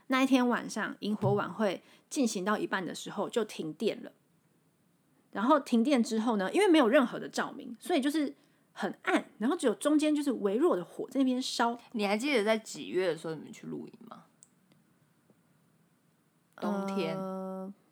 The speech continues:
Speaker 1: 不是欸，
Speaker 2: 夏天。
Speaker 1: 是夏天，是夏天。
Speaker 2: 热爆你。
Speaker 1: <laughs> 对，然后，然后那时候，好，然后就是因为已经没有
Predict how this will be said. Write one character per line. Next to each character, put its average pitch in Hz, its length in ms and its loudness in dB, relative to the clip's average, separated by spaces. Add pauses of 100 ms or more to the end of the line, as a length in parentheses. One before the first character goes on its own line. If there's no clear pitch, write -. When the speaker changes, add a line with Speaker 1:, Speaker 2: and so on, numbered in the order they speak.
Speaker 1:
不 233 140 -4
是 254 320 0
欸， 160 280 -4
Speaker 2:
夏 202 320 2
天。 - 20 -2
Speaker 1:
是 302 180 2
夏 247 260 4
天， 196 260 -2
是 214 140 -4
夏 196 240 -4
天。 262 160 -6
Speaker 2:
热 247 160 6
爆 170 420 6
你。 - 280 -12 (100)
Speaker 1:
<laughs> - 220 -14
对， 320 520 8 (460)
然 254 160 6
后， 392 180 6 (300)
然 269 160 6
后 392 160 4
那 381 160 2
时 233 160 2
候， 254 260 6 (220)
好， 160 220 -2
然 190 140 0
后 277 220 8 (520)
就 330 160 2
是 311 360 4 (280)
因 320 160 4
为 349 200 6
已 202 120 2
经 247 180 2
没 233 120 4
有 156 220 0